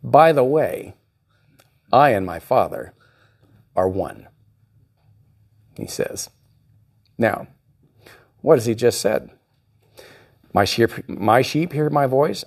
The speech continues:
I know them. They follow me." And what does he give them? He says, "I give unto them eternal life."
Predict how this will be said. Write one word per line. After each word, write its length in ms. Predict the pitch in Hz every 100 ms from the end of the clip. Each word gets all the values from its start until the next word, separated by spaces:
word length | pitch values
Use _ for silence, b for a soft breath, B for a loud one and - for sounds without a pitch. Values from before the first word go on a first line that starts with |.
| -
I 200 | 110 123
know 200 | 123 120
them. 200 | 123 165
They 180 | 127 131
follow 320 | 135 123 123
me." 300 | 131 139 -
And 220 | - 120 117
what 140 | 165
does 100 | 180
he 80 | 190
give 180 | - 208
them? 140 | 117
He 60 | 107
says, 200 | 131 -
"I 160 | 131 170
give 240 | 160 123
unto 240 | 120 123 123
them 400 | 127 131 139 139 - -
eternal 880 | 131 - - - 160 135 98 92 - _ -
life." 480 | 107 107 - -